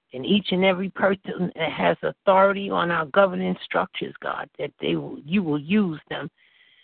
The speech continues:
to do your work in great ways, that they can turn this nation around, that they will use that powerful position to reverse the curse of poverty, induced poverty, to reverse the curse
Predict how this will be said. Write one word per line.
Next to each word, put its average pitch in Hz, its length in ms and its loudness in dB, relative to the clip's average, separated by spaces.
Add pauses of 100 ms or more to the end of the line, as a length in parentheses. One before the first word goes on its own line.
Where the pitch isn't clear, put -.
(200)
to 139 100 -6
do 190 240 4
your 190 300 4
work 160 380 0
in 139 160 -10
great 156 340 -4
ways, - 320 -6 (120)
that - 140 -8
they 165 140 0
can 151 200 -6
turn 185 300 4
this 185 220 0
nation 185 400 2
around, 151 500 -2 (920)
that 151 160 0
they 175 100 6
will 156 180 4
use 214 560 4
that 202 240 0
powerful 208 680 0
position 180 680 -4 (180)
to 175 100 -2
reverse 160 540 4 (140)
the - 160 -10
curse 190 360 0
of 156 100 -4 (120)
poverty, 185 760 0
induced 175 680 2
poverty, 139 640 -6 (600)
to 170 320 4 (120)
reverse 208 380 4 (140)
the 151 120 -8
curse 220 420 0